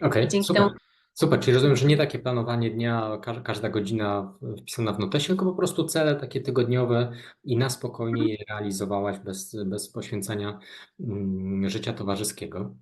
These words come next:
Speaker 1: Czy nie przeraziło cię to, żeby wybrać nowy przedmiot w styczniu, e, w sytuacji, kiedy, no, nie miałaś go rozszerzonego w szkole? E.
Speaker 2: Mhm. No, poniekąd, e, nieco, no wiadomo, że miałam objawy,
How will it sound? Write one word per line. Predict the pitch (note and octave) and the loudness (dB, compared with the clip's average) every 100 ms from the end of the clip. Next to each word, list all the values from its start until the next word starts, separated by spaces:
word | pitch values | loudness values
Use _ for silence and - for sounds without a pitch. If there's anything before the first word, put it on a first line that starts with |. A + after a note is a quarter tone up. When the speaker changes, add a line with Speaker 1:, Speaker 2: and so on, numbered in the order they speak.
| _ | _
Speaker 1:
Czy | - B2+ | 2 4
nie | B2+ B2+ | 6 4
przeraziło | - C3 B2 D3 G3 G2 | 2 4 4 6 6 4
cię | - | 2
to, | G#2+ G2+ | -2 -2
żeby | G2+ G2+ | 0 0
wybrać | A#2+ A#2 - | 2 2 0
nowy | A#2 G2+ | -4 -4
przedmiot | - G#2 F#2 F2+ F#2+ - | -4 -4 -2 -4 -6 -8
w | - | -4
styczniu, | A#2+ - G2+ B2 - - _ _ - | -2 -2 -2 -4 -6 -20 _ _ -4
e, | G#2+ G#2 | -2 -2
w | G2+ | -2
sytuacji, | A2 G#2+ A2+ A#2 | -2 0 0 0
kiedy, | A#2+ A2+ A#2 A2+ A2+ A2+ A#2 | -2 0 2 4 4 2 0
no, | G#2 | -2
nie | A2 | -2
miałaś | C3+ B2 G2+ | 0 0 0
go | G#2 | -2
rozszerzonego | G2 - F#2 F#2+ F#2 - | -6 -8 -10 -6 -6 -6
w | - | -8
szkole? | - F#2+ - - _ _ _ _ _ _ _ _ _ - | -2 -2 -2 -10 _ _ _ _ _ _ _ _ _ -4
E. | |
Speaker 2:
Mhm. | A3+ A3+ B3+ - - - - _ _ _ - | 0 0 -2 -6 -16 -16 -20 _ _ _ -2
No, | C4 C4+ | 0 2
poniekąd, | C#4 C#4 C#4+ C#4 C4 - | 4 4 4 2 0 -2
e, | A3 A#3 A#3 A#3 A#3 - - | 0 0 0 0 0 -2 -6
nieco, | A3+ A#3+ B3 - - A#3 A#3 A3+ G#3+ | -2 0 -2 -4 -4 -2 2 0 0
no | A3+ | 0
wiadomo, | B3 B3 A#3 | 2 2 0
że | A3+ | 0
miałam | A3+ A3 G#3+ | 0 2 2
objawy, | G3+ F#3+ F#3+ F3+ F#3 | 0 -4 -4 -2 -4